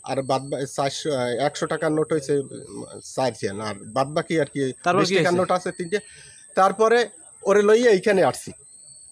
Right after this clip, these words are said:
Speaker 1: আসার পরেই আর লোকজন, কালিডারের লোকজন সবই জমা হয়ে গেছে। জমা হয়ে যাওয়ার পরেই আমি আইয়েই আর কি আমার এই, এই, এই গেটের নিচে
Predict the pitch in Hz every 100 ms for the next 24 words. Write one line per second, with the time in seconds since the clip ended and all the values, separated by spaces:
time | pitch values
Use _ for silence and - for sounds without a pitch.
0 | - 165 180 208 190 208 202 247 247 -
1 | - - 247 240 220 202 175 170 175 185
2 | 208 190 170 143 196 196 160 160 165 135
3 | 123 143 151 117 104 98 107 147 180 202
4 | 214 202 190 196 202 - - - - -
5 | - - 240 240 175 - _ - - 196
6 | 220 220 190 - 180 165 - - - -
7 | - - - _ - 156 180 190 160 123
8 | 139 139 143 131 135 - 135 131 - 131
9 | 117 110 123 131 147 139 143 185 190